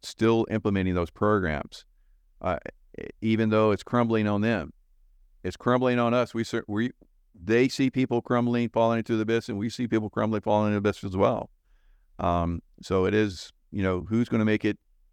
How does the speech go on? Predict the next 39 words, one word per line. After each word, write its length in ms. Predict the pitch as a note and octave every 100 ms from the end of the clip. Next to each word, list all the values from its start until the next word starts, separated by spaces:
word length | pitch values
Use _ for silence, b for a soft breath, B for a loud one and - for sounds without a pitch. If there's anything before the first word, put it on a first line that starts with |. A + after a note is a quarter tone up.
| _ _
you 80 | A2
know, 300 | G#2 G2 G2 - _ _ -
to 100 | A2+
the 80 | G2+
bridge 480 | G#2 G#2+ F#2+ - -
first 440 | G#2+ G2+ - - -
<laughs> 40 |
and 140 | B2+
get 200 | - A#2
to 100 | -
the 120 | A2 G#2
other 100 | G2
side 420 | A2 A2 G#2 G2 _ _ -
before 120 | G#2+
the 80 | G2+
bridge 260 | G#2 G#2
collapses 500 | - G#2 G#2 - F#2+
and 100 | F#2+
like, 100 | F#2+
"Oh, 220 | A2+ C#3 C3
we 140 | C3
made 160 | B2+ B2
it 100 | -
first, 280 | C3 A#2
you 100 | A#2
guys. 260 | A2 G#2+ G#2 -
Oh, 200 | C3+ A#2+
too 180 | - B2+
bad." 320 | B2+ A2 - _ _ _ _ -
Uh, 320 | G2+ G2+ G2 -
<laughs> 520 | - _ _ _ -
that's 200 | C#3 - -
what, 100 | B2+
that's 160 | B2+
what 140 | B2+ G#2+
we 100 | G#2+
want 200 | A#2 G2+
right 160 | F2+
now. 180 | D#2